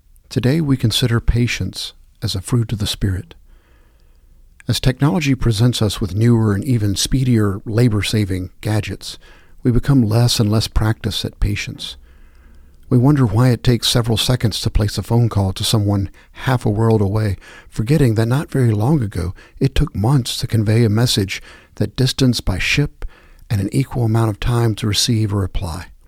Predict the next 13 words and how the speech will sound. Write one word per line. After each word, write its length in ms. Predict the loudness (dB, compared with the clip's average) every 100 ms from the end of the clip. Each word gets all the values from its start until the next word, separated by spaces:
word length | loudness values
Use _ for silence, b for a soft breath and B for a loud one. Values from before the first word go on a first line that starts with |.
| b b b b b -14
Small 360 | 2 4 4
wonder 300 | 4 2 2
that 140 | 0 0
we 120 | 0
are 80 | 0
strangers 640 | 0 2 2 2 -2 -2
to 100 | -4
the 100 | -4
petition 480 | -4 0 0 2 0
of 80 | 0
the 100 | 0
hymn 320 | 2 2 2
writer 340 | 0 0 -2